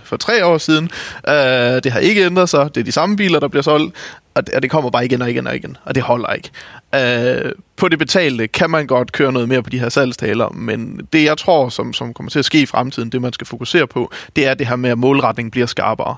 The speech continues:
Jeg er en, øh, en datament, så det er jo det, jeg er, øh, vanvittigt entusiastisk over, men det er, at, at de her målretninger bliver skarpere. Facebook er vildt langt fremme. LinkedIn har endnu mere information, end Facebook har, fordi det er folks arbejdsliv, der bliver kastet ind i det.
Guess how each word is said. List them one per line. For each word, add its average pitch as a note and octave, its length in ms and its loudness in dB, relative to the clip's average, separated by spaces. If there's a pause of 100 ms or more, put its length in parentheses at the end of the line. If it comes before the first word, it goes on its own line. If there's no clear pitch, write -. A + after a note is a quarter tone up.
(160)
Jeg C#3+ 260 2
er C#3 40 2
en, B2+ 200 -4
øh, G#2+ 180 -2
en A#2+ 120 -4
datament, B2 520 0
så B2+ 80 -10
det C#3+ 120 2
er C3+ 40 4
jo B2 80 0
det, B2 140 2
jeg B2+ 280 4
er, A2 60 4
øh, A2 60 -4
vanvittigt C3 520 0
entusiastisk C#3 540 -2
over, F3+ 240 4 (360)
men C3 180 -2
det D3+ 180 2
er, C3+ 80 4
at, C3 200 0
at A#2 180 -4
de C#3+ 80 0
her B2 160 2
målretninger C#3 480 0
bliver - 120 -8
skarpere. G#3+ 380 0 (100)
Facebook F#3 560 0
er C3+ 60 0
vildt D#3 300 0
langt C3 240 0
fremme. C3 360 -2 (420)
LinkedIn D#3 420 0
har C#3 160 -2
endnu A3+ 200 4
mere E3+ 200 2
information, C#3+ 580 0
end A2+ 80 -6
Facebook G3+ 420 -2
har, E3+ 280 2 (100)
fordi D3+ 340 -2
det A#2 140 2
er C#3 140 4
folks D3 300 0
arbejdsliv, D3 560 2
der C3 80 -2
bliver B2 140 -4
kastet - 320 -2
ind G#3 140 4
i G3 40 2
det. F#3 160 2